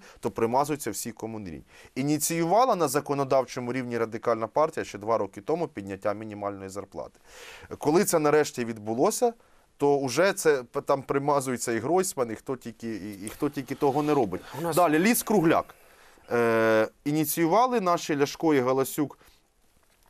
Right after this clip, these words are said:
Speaker 1: проект закону про заборону експорту ліса кругляка. Я маю бути честь бути співавтором цього закону, і для моєї рідної Рівненщини він дуже болючий,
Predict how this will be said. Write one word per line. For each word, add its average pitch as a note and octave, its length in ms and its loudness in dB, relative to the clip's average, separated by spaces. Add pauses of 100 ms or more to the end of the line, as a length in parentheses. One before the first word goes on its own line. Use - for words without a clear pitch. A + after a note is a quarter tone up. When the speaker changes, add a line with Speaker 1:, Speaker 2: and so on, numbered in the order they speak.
(120)
Speaker 1:
проект C#3+ 220 2
закону C3+ 440 0
про B2 160 -2
заборону B2+ 520 0
експорту B2 480 -4
ліса A#2+ 260 -4
кругляка. A2+ 500 -4
Я A2+ 140 2
маю G#2+ 220 -4
бути G2 260 -10
честь G2+ 260 -6
бути G2 220 -12
співавтором G2 600 -4
цього G#2 180 -6
закону, A2 460 -4
і G2+ 100 -4
для G2 160 -6
моєї G#2+ 260 -2
рідної G#2 280 -6
Рівненщини G2 540 -10
він F#2+ 140 -12
дуже G2 240 -8
болючий, G#2+ 520 -8